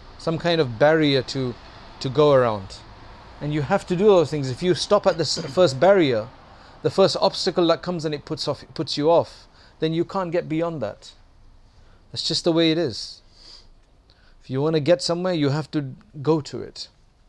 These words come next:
وَارْضَ بِمَا أَرَادَكَ اللَّهُ بِهِ. You need to be satisfied with what Allah has intended for you. You have to be satisfied with what Allah has intended for you.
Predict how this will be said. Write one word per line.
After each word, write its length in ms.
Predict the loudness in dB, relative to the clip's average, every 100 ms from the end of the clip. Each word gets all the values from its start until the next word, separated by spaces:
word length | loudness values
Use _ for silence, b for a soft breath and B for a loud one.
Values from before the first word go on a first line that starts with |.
| b b b b b b
وَارْضَ 300 | 2 2 4
بِمَا 480 | 0 0 0 0 0
أَرَادَكَ 480 | 2 4 4 2 -2
اللَّهُ 500 | -2 2 0 0 -4
بِهِ. 380 | -6 -6 -12 -16 _
You 160 | -4 -4
need 160 | -4
to 100 | -4
be 120 | -4
satisfied 600 | -2 0 0 0 0 0
with 140 | 0 -2
what 160 | -2
Allah 260 | -2 0 0
has 160 | 0 -6
intended 460 | -8 -8 -8 -10
for 180 | -8 -10
you. 200 | -10 -14 -20 _ _ _ _ _ _ _ _ _ _ -20 b b b b b
You 80 | -4
have 200 | -4 -4
to 80 | -2
be 100 | -2
satisfied 600 | 0 0 0 -2 0 0
with 160 | -4
what 200 | -4 -4
Allah 280 | -4 0 0
has 200 | 0 -4
intended 440 | -6 -8 -8 -8 -6
for 200 | -2 0
you. 220 | -2